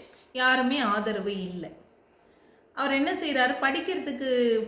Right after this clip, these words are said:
கட்டணம் கட்டவே முடியலையே, ஃபீஸ் கட்ட முடியாம ரொம்ப கஷ்டப்படுறோமே அப்படின்னு சொல்லிட்டு அவர் என்ன பண்ணாருன்னா, அவரோட நண்பர், நெருங்கிய நண்பர்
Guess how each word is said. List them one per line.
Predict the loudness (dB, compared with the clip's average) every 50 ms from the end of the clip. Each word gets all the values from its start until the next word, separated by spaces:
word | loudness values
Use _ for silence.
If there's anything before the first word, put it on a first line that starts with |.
| -6 -12 -8 -4
கட்டணம் | -4 -4 -2 0 0 2 2 2 2 0
கட்டவே | -2 -2 -2 -4 -4 -2 -2 0
முடியலையே, | 0 0 0 0 0 -2 -2 -2 -2 -2 -2 -2 -2 -2 -2 -4 -8 -8
ஃபீஸ் | -8 -8 -8 -6 -6
கட்ட | -6 -6 -4 -2
முடியாம | -2 -2 0 -2 -2 -2 -2 -2 -2
ரொம்ப | -2 -2 -2 -2 -2 -4
கஷ்டப்படுறோமே | -4 -6 -6 -6 -8 -8 -8 -8 -8 -8 -6 -6 -6 -4 -4 -4 -6
அப்படின்னு | -6 -6 -8 -8
சொல்லிட்டு | -8 -8 -10 -10 -10 -12 -12 -10 -8 -6 -4
அவர் | -4 -2
என்ன | -2 -2 -2 -2 -2
பண்ணாருன்னா, | -4 -6 -6 -6 -8 -10 -10 -8 -8 -6 -6 -8 -8 -10 -10 -12 -14 -18 _ _ _ _ _ _ _ _ _ _ _ _ -6 -2 0
அவரோட | 2 2 4 4 4 2 2 2 0 0 0 0 -2 -4 -6 -8 -12 -16 -20 _ -10
நண்பர், | -4 0 2 2 4 4 4 4 2 2
நெருங்கிய | 0 0 0 0 0 0 0 0 0
நண்பர் | 2 2 2 0 0 0 0 -2 -2 -4 -10 -14